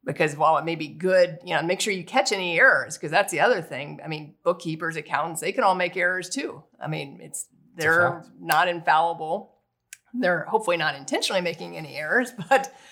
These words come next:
Speaker 1: but things happen. Maybe they keyed a number in wrong and you're like, "Wait a minute, this report doesn't look right." You know, so be your own forensic accountant, like, know what the numbers should look like.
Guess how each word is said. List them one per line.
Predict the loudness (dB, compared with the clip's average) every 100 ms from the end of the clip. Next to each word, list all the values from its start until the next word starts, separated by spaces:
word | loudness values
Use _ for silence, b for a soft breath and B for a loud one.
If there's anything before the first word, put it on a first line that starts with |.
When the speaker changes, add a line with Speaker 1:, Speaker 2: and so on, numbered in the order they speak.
| B B
Speaker 1:
but | 4 4
things | 2 2 4
happen. | 4 4 0 -8
Maybe | -8 -6
they | -6
keyed | -4 -2 2
a |
number | 6 6 6 4
in | 4 0
wrong | -2 -2
and | -4
you're | -6
like, | -8 -8 -10
"Wait | -10
a |
minute, | -10 -12
this | -12
report | -14 _ -10 -8
doesn't | -10 -12
look | -12
right." | -4 -2 -2 -10 _ _ _ _ _ _ -2
You | -2
know, |
so | 0 -2 -4 -20 _ _
be | -6
your | -2 4 6
own | 4 2
forensic | -2 -2 -2 -6 -8
accountant, | -6 -4 -4 -10
like, | -14 -14 _
know | -4 0 0 0
what | 0 -2 -4 _ -8
the | 0
numbers | 2 2 -2
should | -2 0 0
look | -2 -6 -2
like. | -2 -2 -6